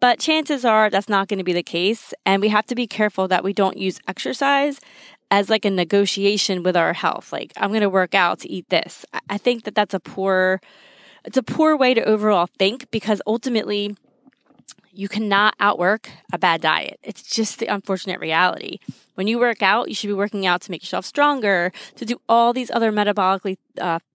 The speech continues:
happy things for your body. But to use workout as a form of, like, actually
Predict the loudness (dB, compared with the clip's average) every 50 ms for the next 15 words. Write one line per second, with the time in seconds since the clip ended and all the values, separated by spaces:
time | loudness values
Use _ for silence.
0 | _ _ _ _ _ -12 -2 0 0 2 2 0 -2 0 0 0 0 -2 -4 -4
1 | -2 0 0 0 2 2 4 4 4 2 0 -2 0 2 2 2 2 -2 -10 -20
2 | -20 -20 -20 -20 -20 _ _ -8 -4 -2 -2 0 -2 -4 -6 _ _ _ _ _
3 | _ -6 -2 0 2 2 2 2 0 -2 -6 -12 _ -4 0 0 0 2 2 4
4 | 4 4 4 2 0 -2 -2 -2 0 -2 -2 -4 -6 -12 _ 0 2 2 4 2
5 | 2 0 0 0 0 0 0 0 -2 _ _ -2 -2 0 -2 -4 -6 -6